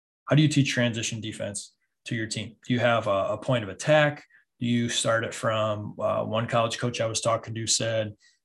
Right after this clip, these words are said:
you know, when we're watching film, we judge our transition defense based on the first three steps. So as soon as you see you're not getting the basketball, we want to win those first three steps as far as we're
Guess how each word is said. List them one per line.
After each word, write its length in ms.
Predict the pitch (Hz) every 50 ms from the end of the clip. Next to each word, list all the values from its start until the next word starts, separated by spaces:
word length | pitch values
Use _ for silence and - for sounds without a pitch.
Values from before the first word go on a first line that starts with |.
| _ _ _ _ _ -
you 80 | 123
know, 80 | 110 110
when 180 | 113 113 117 120
we're 60 | 120
watching 300 | 110 113 113 - 113 107
film, 540 | - - - 139 135 135 127 120 120 117 117
we 220 | 120 120 113 104 98 -
judge 300 | 120 123 117 110 107 113
our 120 | 110 113
transition 680 | 110 - - 117 110 107 110 113 113 - 117 107 107 101
defense 380 | 113 117 110 - 113 107 -
based 220 | - 120 113 - -
on 140 | 104 107
the 60 | 104 104
first 400 | - - 120 117 110 - - -
three 160 | 110 107 107
steps. 400 | - - 110 110 120 - - -
So 220 | - 107 104 101
as 160 | 104 107 -
soon 220 | - - 131 127 127
as 160 | 123 117 -
you 120 | 120 117
see 400 | 117 - - 120 117 113 113 113 - - - - - - _ _ -
you're 220 | 127 127 131 127
not 240 | 120 110 107 98 110
getting 240 | 117 123 120 113 107
the 60 | 101
basketball, 460 | 104 110 110 120 - - 123 110 117
we 60 | 120
want 180 | 123 120 117 107
to 60 | 104
win 320 | 98 95 110 120 123 120 117
those 220 | 107 107 110 -
first 400 | - - - 120 120 - - -
three 180 | - 101 98 101
steps 640 | - - - - 139 131 135 135 - - - - - -
as 100 | 131 -
far 220 | - 120 110 110
as 100 | 107 107
we're 240 | 107 101 101 98